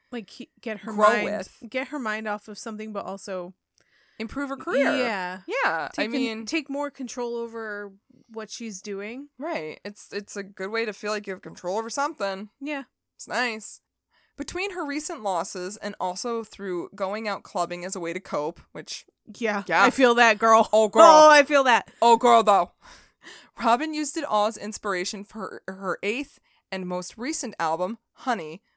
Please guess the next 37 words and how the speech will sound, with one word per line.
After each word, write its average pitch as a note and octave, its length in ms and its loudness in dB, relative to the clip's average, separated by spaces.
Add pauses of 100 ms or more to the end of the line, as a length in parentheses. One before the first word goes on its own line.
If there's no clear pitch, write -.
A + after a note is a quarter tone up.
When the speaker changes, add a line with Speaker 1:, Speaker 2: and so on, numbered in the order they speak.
Speaker 2:
which A3 160 -10
was A#3 140 -8
just G3+ 280 -2
released G3+ 360 -8
this A3 120 -6
past E3+ 360 -8
October F3+ 400 -8
in F#3+ 60 -12
twenty E3 300 -14
eighteen. G#3 480 -12 (120)
Speaker 1:
Mm-hmm. G#3+ 300 -12 (600)
Speaker 2:
While B3 160 0
it B3+ 100 -4
still F4+ 340 -4
lives B3 280 0
in C4 60 -8
the C4+ 80 -6
world G3+ 260 -4
of G#3+ 60 -10
electropop, F3 760 -6 (340)
the C#4+ 80 -10
sounds - 460 -4
are A4 60 0
a F4+ 60 -6
bit G#3+ 200 -6
more A#3+ 180 -6
futuristic B3+ 920 -8
and D3 200 -14
sensual C4+ 600 -6
and, D4+ 260 -14 (240)
like, - 260 -14
a C#4+ 60 -4
lot C4 180 0
of C4+ 80 -14
playful C4 340 -8
house. - 520 -6 (280)
Speaker 1:
Mm-hmm. A#3 220 -8